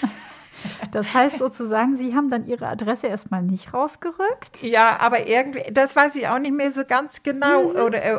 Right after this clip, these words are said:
Speaker 2: ob er dann da bis, bis vor die Haustür mitgegangen ist
Speaker 1: Und
Speaker 2: und
Speaker 1: dann
Speaker 2: von daher
Speaker 1: sowieso
Speaker 2: die
Speaker 1: wusste.
Speaker 2: gewusst hatte, ne? Ja.
Speaker 1: Mhm.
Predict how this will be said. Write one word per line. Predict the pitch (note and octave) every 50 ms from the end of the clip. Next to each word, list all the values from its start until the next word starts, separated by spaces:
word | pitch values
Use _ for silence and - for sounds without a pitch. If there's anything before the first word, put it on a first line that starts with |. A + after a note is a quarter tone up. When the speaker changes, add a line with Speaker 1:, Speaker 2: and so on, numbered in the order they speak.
| - -
Speaker 2:
ob | - A3 A#3+
er | A3+
dann | G#3+ A#3 A3+ G#3+ G#3
da | A3 A#3
bis, | G3+ - B3+ A#3 G#3 - -
bis | - - B3 B3 B3 - -
vor | - - A#3+ A3
die | G#3 G3
Haustür | G#3+ A3 G#3+ A3 - - A#3 A3
mitgegangen | G#3 A#3+ B3+ G#3 - - C4 B3+ - A#3 A#3 A3+ G#3+ G3
ist | G3 -
Speaker 1:
Und | - G#3+
Speaker 2:
und | G3+
Speaker 1:
dann | G3+ G#3
Speaker 2:
von | G#3 G#3
daher | G#3 G3+ G#3 A#3 A#3 A#3 A#3
Speaker 1:
sowieso | G3+
Speaker 2:
die | G#3
Speaker 1:
wusste. | A3 G#3 G#3+ G#3
Speaker 2:
gewusst | G#3+ G3+ G3+ F#3+ - - - F#3 E3
hatte, | F3 E3+ E3 D#3 D3
ne? | E3 E3 F3 G3+ C4 B3+ A3 -
Ja. | F#3+ F#3 F#3+ F#3+ F#3+
Speaker 1:
Mhm. | F#3 F#3 F#3 F#3 F#3 F#3 G#3 B3